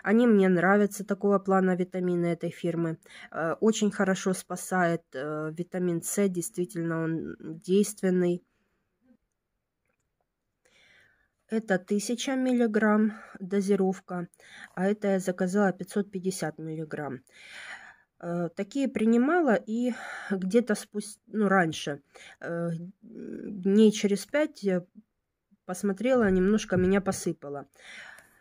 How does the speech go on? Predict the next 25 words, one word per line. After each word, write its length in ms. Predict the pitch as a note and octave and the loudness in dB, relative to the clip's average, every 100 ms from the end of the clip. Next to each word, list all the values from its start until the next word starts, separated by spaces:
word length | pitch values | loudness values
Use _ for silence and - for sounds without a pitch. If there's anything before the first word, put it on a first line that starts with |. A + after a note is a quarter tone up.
| - | -12
А 80 | F#3 | -4
потом 360 | A#3 D4+ C#4+ | 2 4 6
<laughs> 0 | |
дочиталась, 920 | A3+ A#3+ A3 - A#3 A#3+ G3+ A3 - - | 6 4 -2 4 6 8 6 4 -2 -6
что, 280 | - - G3+ | -6 2 2
оказывается, 760 | G3 G#3+ A#3 G#3+ G3+ G3+ - | 4 4 6 6 4 4 2
нужно, 580 | G3+ G#3 G3+ G#3 F#3+ F#3+ - - - | 4 4 6 6 6 4 -4 -18 -14
м, 340 | E3+ E3 E3+ E3 - | -8 -6 -4 -4 2
эту 320 | G#3 G#3 F#3+ | 2 4 2
одну, 460 | F3+ F#3+ F#3+ F3 D#3+ - - - - _ - | 2 4 4 4 0 -12 -20 -20 -20 _ -14
э, 220 | E3 E3 E3 | -10 -8 -6
шипучую 600 | - F#3 G3 - F3+ E3+ | -6 0 0 0 -2 -2
таблетку 720 | F3 F#3+ D4+ D#4+ - D#3 D3+ - - F3+ | -4 -2 -2 -4 -8 -12 -12 -18 -20 -4
делить 440 | F#3 G#3 C4+ - | 0 2 0 -2
пополам, 540 | G3+ G3 F#3 D#3 C#3+ | -4 0 0 0 -4
то 120 | - F3 | -8 -8
есть 160 | - - | -8 -4
пол 180 | A#3+ | -2
таблетки 540 | A3 F#3 F#3+ B3+ B3+ G3 | 0 0 2 2 2 -2
в 80 | - | -2
сутки. 540 | F3 D3 - D#3 - | -6 -8 -12 -18 -14
И, 220 | - G3+ F#3+ - _ - - _ | -2 0 -2 -6 _ -20 -20 _
э, 360 | E3+ E3+ E3 E3+ _ | -8 -6 -6 -8 _
курс, 520 | A#3 G#3+ - - - | -2 -2 -4 -8 -4
э, 240 | F3 E3 | -2 -2